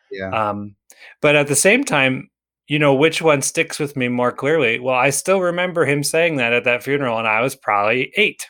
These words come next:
Speaker 2: or whatever I was.
Speaker 1: Yeah, yeah.
Speaker 2: You know, so I, I don't know. Like, I think in terms of volume or amount of times, it was probably mostly the,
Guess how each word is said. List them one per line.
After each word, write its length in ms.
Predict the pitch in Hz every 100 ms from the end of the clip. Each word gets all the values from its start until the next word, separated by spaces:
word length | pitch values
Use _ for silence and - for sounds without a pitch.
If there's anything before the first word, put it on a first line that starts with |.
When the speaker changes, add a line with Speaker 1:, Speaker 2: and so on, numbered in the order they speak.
| _ -
Speaker 2:
or 120 | 107
whatever 420 | 107 107 101 101
I 140 | 107
was. 220 | 73 76 104
Speaker 1:
Yeah, 160 | 98 87 - _ 104
yeah. 180 | 98 101
Speaker 2:
You 60 |
know, 220 | 117 120
so 200 | 120 139 135
I, 240 | 135 135 - - -
I 140 | 131
don't 140 | 156 165
know. 260 | 175 120
Like, 300 | 113 117 117 -
I 100 | 123
think 260 | - 156
in 80 | 156
terms 260 | 156 151 131
of 160 | 117 113 139 _ _ _ _ _ _ - 127
volume 560 | 131 139 143 117 113
or 180 | 104 104 - _
amount 380 | 123 123 135 139
of 100 | 120
times, 480 | - 135 117 104 104
it 120 | 110
was 120 | 113
probably 360 | - 135 131 120
mostly 520 | 113 117 110 - 110
the, 300 | 104 104 110